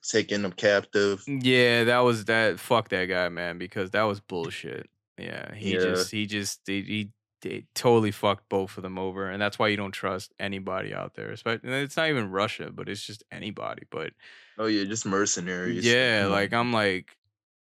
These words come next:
Speaker 2: he pretty much was gonna get, he's, he was getting paid either way, but he just got greedy and was like, "I'm just gonna take the reward for these Americans and just give 'em to the fucking Russians."
Speaker 1: Yeah.
Speaker 2: Yeah, I was
Speaker 1: But
Speaker 2: like
Speaker 1: the,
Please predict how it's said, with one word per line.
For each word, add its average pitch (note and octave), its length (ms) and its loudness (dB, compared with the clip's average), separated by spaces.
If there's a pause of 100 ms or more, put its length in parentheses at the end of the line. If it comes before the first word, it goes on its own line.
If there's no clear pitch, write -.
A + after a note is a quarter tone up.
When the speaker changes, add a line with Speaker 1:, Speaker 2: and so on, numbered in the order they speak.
(160)
Speaker 2:
he B2 420 0 (380)
pretty C#3+ 280 2
much B2 300 4
was G#2 120 -4
gonna G#2+ 160 -2
get, G2+ 240 0
he's, C3 260 2
he C3+ 220 4
was C#3 120 0
getting D#3+ 260 2
paid D#3 300 2
either A2+ 220 2
way, A2+ 240 4
but G#2 200 -4
he A2+ 180 -2
just A2+ 180 -6
got A2 200 2
greedy G#2+ 320 0
and F#2+ 140 -4
was G2 160 -6
like, F#2+ 240 -2
"I'm G#2 260 0
just G#2 180 -6
gonna G2+ 160 -4
take G2 180 -6
the F#2+ 80 -6
reward F#2+ 460 -4
for G2 100 -8
these F#2+ 180 -10
Americans G2 520 -8
and F#2+ 120 -12
just G2 180 -14
give G2 140 -4
'em G2 260 -12
to A2 100 -12
the F#2+ 120 -8
fucking G2 300 -8
Russians." F2+ 460 -12 (560)
Speaker 1:
Yeah. F#2+ 460 2
Speaker 2:
Yeah, A#2+ 280 4
I A#2 40 6
was A#2 120 2
Speaker 1:
But A#2+ 160 6
Speaker 2:
like G2+ 100 -8
Speaker 1:
the, C3+ 200 8